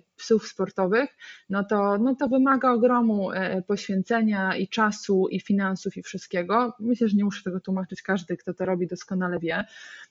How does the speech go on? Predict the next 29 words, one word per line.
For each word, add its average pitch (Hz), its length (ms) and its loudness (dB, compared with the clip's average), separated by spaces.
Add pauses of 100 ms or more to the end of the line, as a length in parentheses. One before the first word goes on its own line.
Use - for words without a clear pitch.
(160)
E, 196 380 4
natomiast, 220 1120 2
e, 196 560 0 (400)
mm, 208 340 2
jak 202 200 2
ja 240 120 6
coś 226 200 2
właśnie 220 280 2
ro-, 214 180 4 (120)
za 208 180 0
każdym 220 340 4
razem, 226 300 4
jak 208 140 0
coś 214 200 -2
robiłam 208 380 4
dodatkowo, 208 540 2
to 214 120 -4
robiłam 196 500 2
to 180 340 0 (240)
za 185 160 0
bardzo. 190 500 -4 (200)
Ja 185 80 0
nie 185 160 4
umiem 185 220 2
robić 175 360 -4
tak 180 220 -8
na 180 120 -6
pół 190 180 -2
gwizdka. 190 640 -2